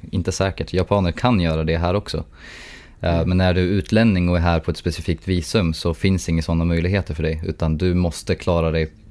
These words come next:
Speaker 1: på exakt det du är här för att göra. Ehm, och det är ju svårt till och med i Sverige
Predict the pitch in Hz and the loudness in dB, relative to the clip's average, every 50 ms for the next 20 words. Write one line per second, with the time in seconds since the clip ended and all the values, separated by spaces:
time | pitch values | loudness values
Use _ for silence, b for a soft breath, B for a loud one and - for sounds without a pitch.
0 | - - - 85 78 - - - 87 - - 82 80 87 85 80 85 82 82 80 | -8 -2 0 0 0 0 -2 -2 -2 -2 -2 -2 0 2 2 2 2 2 2 2
1 | 82 78 78 - 82 80 78 80 80 78 - - - B B B B B B B | 0 0 -2 0 -2 -2 0 0 -2 -2 -4 -8 -16 B B B B B B B
2 | B B B B B B B - 90 87 82 82 82 82 82 78 76 - - - | B B B B B B B -4 0 0 2 2 2 2 0 -2 -2 -6 -14 -20
3 | - - - - - - - - 101 90 95 107 113 113 - - - 104 95 92 | -20 -20 -20 -20 -20 -20 -4 -2 0 2 4 4 4 4 2 2 2 2 2 2
4 | - - - 101 90 90 90 90 87 87 85 - - 107 110 98 90 82 82 85 | 0 -2 -2 0 2 2 2 2 2 0 0 2 2 2 2 4 2 2 0 0